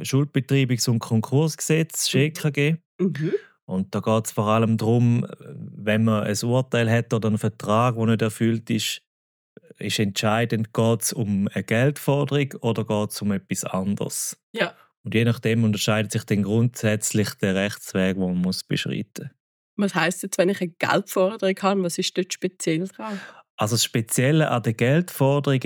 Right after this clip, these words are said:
Speaker 1: ist, dass man in der Schweiz eine Betreibung kann einleiten kann,
Speaker 2: Mhm.
Speaker 1: eigentlich gegen jeden und ohne, dass man vorher irgendein Gerichtsurteil muss haben.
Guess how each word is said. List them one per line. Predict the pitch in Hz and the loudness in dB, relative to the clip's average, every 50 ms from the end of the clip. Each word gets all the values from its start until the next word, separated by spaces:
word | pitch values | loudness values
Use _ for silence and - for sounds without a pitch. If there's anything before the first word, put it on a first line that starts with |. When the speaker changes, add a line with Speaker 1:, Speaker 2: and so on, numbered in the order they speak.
| 120 - | 0 0
Speaker 1:
ist, | - 117 127 - - - | 0 -2 -2 -2 0 -2
dass | 120 110 - | -2 0 2
man | - 117 | 2 2
in | 110 110 | 2 2
der | 113 | 0
Schweiz | 104 - 113 120 131 147 143 - - | -2 -2 0 2 2 0 0 -2 -4
eine | - 113 98 | -2 -2 0
Betreibung | 113 110 - - - 107 123 143 160 - - 135 | 0 0 -2 -2 -2 0 2 0 2 0 -2 -4
kann | 131 - - - 127 123 123 - | -4 -4 -2 0 0 0 0 0
einleiten | 123 127 135 131 123 113 113 117 120 120 _ _ - 127 127 135 135 - - - | 0 0 0 0 0 0 0 0 0 -2 _ _ 0 0 0 0 -2 -8 -14 -8
kann, | - 190 175 160 | -6 -6 -6 -4
Speaker 2:
Mhm. | 185 | -4
Speaker 1:
eigentlich | 107 117 127 127 131 123 117 104 - | -2 0 0 2 2 2 2 2 0
gegen | - 123 113 113 110 - 107 98 | 0 0 0 0 2 0 0 0
jeden | 95 107 127 143 131 - 160 165 175 - - - - _ _ - | 2 2 0 0 2 0 2 2 2 0 -2 -6 -16 _ _ -8
und | - 110 110 104 - - | -4 -4 -4 -4 -2 -2
ohne, | 117 123 135 135 135 127 | 0 2 4 4 4 4
dass | 123 120 - - | 2 0 0 2
man | 123 113 107 | 2 0 0
vorher | - - 110 113 107 110 110 110 107 | 0 0 0 2 2 2 2 2 2
irgendein | 104 107 101 104 95 - | 2 0 0 0 -2 -2
Gerichtsurteil | - - 104 110 107 - - - 110 101 - - 107 98 98 101 98 | -2 0 0 0 0 -2 -4 -4 -4 -4 -2 -2 0 0 2 2 2
muss | 98 101 95 95 - | 2 0 0 -2 -2
haben. | - 98 - - - - | -2 -2 -2 -2 -6 -8